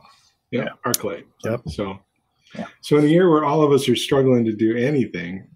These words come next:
Speaker 1: Brandon's getting, you know, could be getting beer pegged down at three
Speaker 2: <laughs>
Speaker 1: breweries. So nice.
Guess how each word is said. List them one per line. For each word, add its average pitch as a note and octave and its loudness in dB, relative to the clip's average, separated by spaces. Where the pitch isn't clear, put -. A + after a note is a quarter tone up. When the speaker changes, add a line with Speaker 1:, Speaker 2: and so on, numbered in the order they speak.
Speaker 1:
Brandon's A#2 -6
getting, G#2+ -8
you B2 -6
know, G2+ -8
could B2+ -4
be G#2+ -4
getting F#2+ -8
beer F#2 -8
pegged F#2 -6
down F3 -2
at F3 2
three - 0
Speaker 2:
<laughs> - -14
Speaker 1:
breweries. F2 -8
So F#2+ -12
nice. - -18